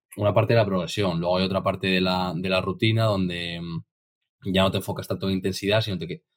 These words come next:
en densidad, perdón, sino, sino que te enfocas más en intensidad.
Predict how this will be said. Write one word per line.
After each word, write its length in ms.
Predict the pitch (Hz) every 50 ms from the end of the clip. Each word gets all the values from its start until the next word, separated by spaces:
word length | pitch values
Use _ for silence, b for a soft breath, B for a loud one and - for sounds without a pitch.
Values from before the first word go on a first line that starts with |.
| _ _ _
en 220 | - 92 90 92 90
densidad, 500 | 95 92 - - 98 95 104 120 127 -
perdón, 340 | 95 92 92 101 123 147 - _ _ _ _ _ _
sino, 380 | - - - 101 101 95 90 -
sino 220 | - - 101 95 90
que 80 | 92
te 80 | 85 92
enfocas 360 | 82 - - 95 - 90 82
más 240 | 98 104 110 113 - -
en 120 | 98 95
intensidad. 640 | 92 90 87 - 85 82 - - 85 85 82 82